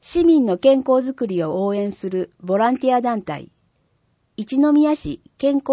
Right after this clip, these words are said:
づくりサポーター協議会の会員により、一宮市ウォーキングマップが作成されました。健康づくりウォーキング大会で使用したコースを中心に、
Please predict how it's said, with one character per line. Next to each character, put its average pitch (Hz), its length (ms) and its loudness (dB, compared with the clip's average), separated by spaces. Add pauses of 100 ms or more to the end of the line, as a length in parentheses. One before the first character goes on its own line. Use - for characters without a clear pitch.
(160)
づ 262 80 -10
く 262 120 -8
り 262 120 -4
サ - 160 -6
ポ 247 200 -2
ー 247 40 -4
タ 247 200 -2
ー 240 60 -2
協 240 240 -2
議 254 140 -8
会 165 240 -6
の - 140 -8
会 190 300 -6
員 190 120 -6
に 185 120 -4
よ 175 120 -4
り、 170 220 -8 (840)
一 226 220 -6
宮 285 380 2
市 - 280 -8
ウ - 40 -12
ォ 269 180 4
ー - 20 -8
キ 269 140 -4
ン 269 60 0
グ 269 80 0
マ 269 140 0
ッ - 20 -10
プ - 180 -10
が 165 100 -8
作 - 240 -14
成 214 160 -6
さ 208 160 -8
れ 196 100 -6
ま 190 120 -6
し - 120 -18
た。 - 200 -18 (1900)
健 302 180 0
康 311 340 0
づ 311 60 -4
く 262 100 -4
り 185 140 -2
ウ 214 40 -4
ォ 247 140 2
ー 247 40 -4
キ 262 160 -4
ン 262 60 0
グ 262 60 -2
大 254 220 -4
会 170 240 -6
で 160 140 -10
使 185 200 -12
用 208 140 -6
し 214 80 -16
た 226 140 -8
コ 233 200 -10
ー 214 60 -6
ス - 160 -12
を 151 100 -10
中 175 220 -8
心 175 320 -6
に、 170 180 -4